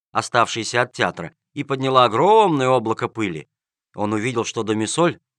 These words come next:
угрожающе размахивая своей дирижерской палочкой, пытался пробраться к нему,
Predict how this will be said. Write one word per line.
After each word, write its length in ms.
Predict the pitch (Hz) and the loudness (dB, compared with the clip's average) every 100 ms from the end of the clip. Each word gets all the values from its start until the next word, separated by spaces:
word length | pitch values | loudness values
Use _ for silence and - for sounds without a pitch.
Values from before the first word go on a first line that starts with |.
| _ | _
угрожающе 960 | 127 120 123 120 104 151 143 110 - 110 | -8 0 2 2 2 0 0 -4 -2 -2
размахивая 680 | 123 110 147 127 113 110 | 0 0 -2 -2 -4 -6
своей 300 | 107 113 123 | -4 -4 -4
дирижерской 600 | 120 135 139 156 123 - 98 | -2 -4 -2 -2 -4 -8 -4
палочкой, 640 | 151 185 139 - 104 82 _ _ | 0 2 2 -2 -6 -10 _ _
пытался 480 | 127 131 165 160 156 | -12 -4 -2 0 -4
пробраться 600 | 135 147 147 165 151 160 | 0 0 2 0 0 -4
к 100 | 147 | -2
нему, 400 | 160 165 170 110 | 2 4 4 2